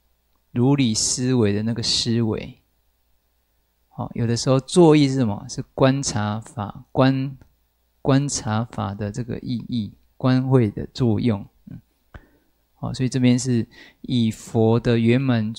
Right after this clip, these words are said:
觉悟，你下定这个决心啊，哦，作意就是你思考之后下定决心，你要这么做，以佛的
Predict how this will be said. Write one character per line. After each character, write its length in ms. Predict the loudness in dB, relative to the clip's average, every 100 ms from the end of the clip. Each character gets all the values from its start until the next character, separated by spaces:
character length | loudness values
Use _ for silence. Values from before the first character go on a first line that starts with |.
| -14 -18 _
觉 340 | -4 -2 -2
悟， 340 | 0 -2 -2 -8 -20 _ _ _ _ _ _ _
你 240 | -8 -4 -4
下 380 | -2 0 0 0
定 200 | -2 -4
这 120 | -6
个 80 | -6
决 280 | -6 -6
心 320 | -6 -6 -6 -6
啊， 200 | -10 _
哦， 140 | -18 -14
作 260 | -6 -2 -2
意 140 | -2
就 100 | -4
是 120 | -4
你 240 | -4 -6 -4
思 440 | -4 -2 0 -2 -4
考 360 | -6 -8 -8 -8
之 140 | -2
后 120 | -2
下 300 | -2 -2 -2
定 180 | -2 -4
决 220 | -4 -8
心， 220 | -6 -6 -4
你 60 |
要 120 | -4
这 100 | -4
么 120 | -4 -4
做， 260 | -6 -6 -10 -20 -20 _
以 140 | -8 -6
佛 360 | -4 -2 0
的 440 | 0 -2 -2 -8